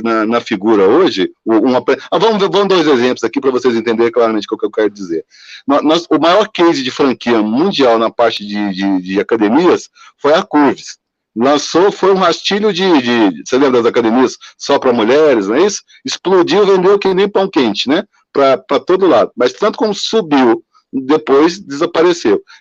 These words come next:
E aí nós temos um outro caso, como o Rodrigo também colocou com bastante propriedade, foi do CrossFit.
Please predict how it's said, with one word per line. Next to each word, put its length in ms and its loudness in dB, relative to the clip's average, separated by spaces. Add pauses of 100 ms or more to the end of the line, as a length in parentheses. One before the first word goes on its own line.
E 60 2
aí 80 4
nós 160 0
temos 240 0
um 180 2
outro 260 -2
caso, 280 0
como 160 -2
o 40 0
Rodrigo 240 0
também 180 -2
colocou 300 0
com 80 -14
bastante 320 -4
propriedade, 600 0 (260)
foi 100 0
do 80 0
CrossFit. 680 -2